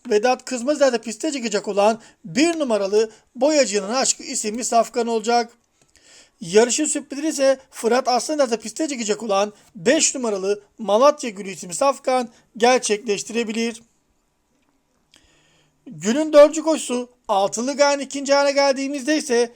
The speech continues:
şartlı birde üç yaşlı safkan Arap atlarının bin üç yüz metre çim pistte birincilik mücadelesini izleyeceğiz. Burada ilk şansı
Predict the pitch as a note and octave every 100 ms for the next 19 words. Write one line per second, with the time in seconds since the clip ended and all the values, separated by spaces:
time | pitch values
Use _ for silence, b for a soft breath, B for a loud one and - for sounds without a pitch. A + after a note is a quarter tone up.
0 | - - C4 C#4+ - A#3+ C#4+ A#3+ A3 A3+
1 | _ - D#4 D4+ - C#4 C#4 - C#4 C4+
2 | C4+ C#4+ B3+ B3 B3 A#3+ A3+ A3+ b _
3 | G#3 A3+ D4+ - C4+ C4+ A#3 A3+ D#3 -
4 | D#4 C#4 B3 C4+ B3+ B3 b _ E3 A#3
5 | C#4 B3 F3 F3+ F3 - C#4 A#3+ A#3+ A#3+
6 | A#3 B3 B3 A#3 A#3 A#3 B3 B3 - -
7 | - - _ b b b b b - G#3+
8 | D4+ D4+ D4 C#4+ C#4 _ _ D4 D#4 -
9 | D4+ C#4 C4 B3+ B3 A#3+